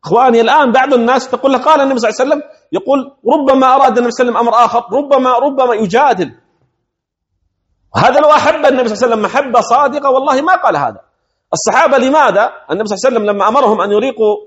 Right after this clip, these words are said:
الخمر سالت الطرقات أيها الإخوة بالخمر. لاحظوا كيف.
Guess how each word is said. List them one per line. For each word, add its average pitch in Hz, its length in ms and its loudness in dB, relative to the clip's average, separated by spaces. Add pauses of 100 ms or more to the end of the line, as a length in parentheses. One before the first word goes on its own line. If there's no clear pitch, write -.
(340)
الخمر 233 420 0 (360)
سالت 311 500 2
الطرقات 254 520 0
أيها 226 240 -2
الإخوة 220 340 -2
بالخمر. 208 360 -6 (840)
لاحظوا 247 360 -2
كيف. - 320 -10